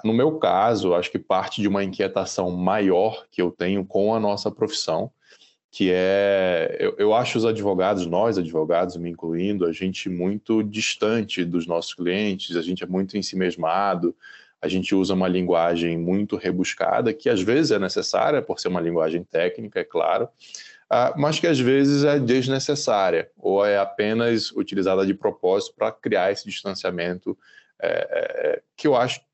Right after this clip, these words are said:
que não faz o menor sentido. Talvez tenha feito em algum momento do tempo, mas eu acredito que hoje, na sociedade que a gente viva,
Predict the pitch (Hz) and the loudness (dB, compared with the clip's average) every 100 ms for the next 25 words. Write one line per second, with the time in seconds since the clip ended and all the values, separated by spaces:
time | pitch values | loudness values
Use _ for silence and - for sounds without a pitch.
0 | _ 117 123 123 110 110 110 107 104 120 | _ -2 -2 0 0 0 0 -2 -2 -6
1 | 117 90 78 - - _ - 131 123 - | -2 0 -2 -6 -20 _ -4 0 0 0
2 | 113 107 98 90 92 90 87 87 85 87 | -2 -2 -2 -2 0 -2 -2 -2 -4 -4
3 | 85 85 90 - 92 90 87 87 85 82 | -4 -4 -6 -4 -2 0 0 -2 -2 -4
4 | - 87 82 80 85 82 82 - 82 78 | -6 -2 0 0 -2 -4 -8 -6 -2 -4
5 | - 80 82 82 78 82 85 | -6 -10 -8 -10 -2 0 0